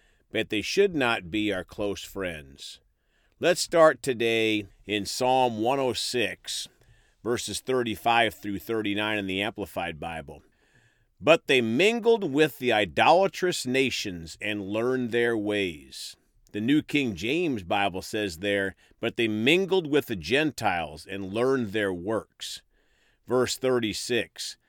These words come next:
"And served their idols, which became a dreadful snare to them."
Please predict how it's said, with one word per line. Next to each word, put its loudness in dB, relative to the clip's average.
"And 4
served 4
their 0
idols, -2
which -2
became 0
a -2
dreadful 0
snare -2
to -8
them." -12